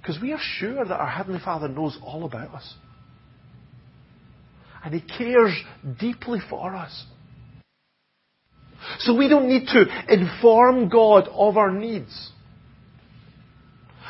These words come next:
And neither do we need to pressurize him to act. We don't need, need to kind of wear God down through our prayers.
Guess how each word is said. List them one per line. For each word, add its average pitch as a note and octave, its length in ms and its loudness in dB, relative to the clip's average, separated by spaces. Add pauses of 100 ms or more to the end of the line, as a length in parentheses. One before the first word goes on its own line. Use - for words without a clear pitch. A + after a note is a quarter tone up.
And G3+ 160 2
neither A#3+ 280 4
do A#3 120 0
we B3 60 2
need A#3+ 140 0
to - 80 -2
pressurize B3+ 840 -2
him A3 220 -2
to - 160 -4
act. - 560 -16 (1300)
We G3+ 80 -6
don't C4 180 -2
need, A3+ 320 -4
need G#3+ 160 -2
to - 60 -16
kind F#3+ 160 0
of C3 80 0 (240)
wear F#3+ 400 6
God F3+ 480 0
down F3 540 -2 (340)
through F3+ 120 -4
our D3+ 60 -4
prayers. A#2+ 480 -10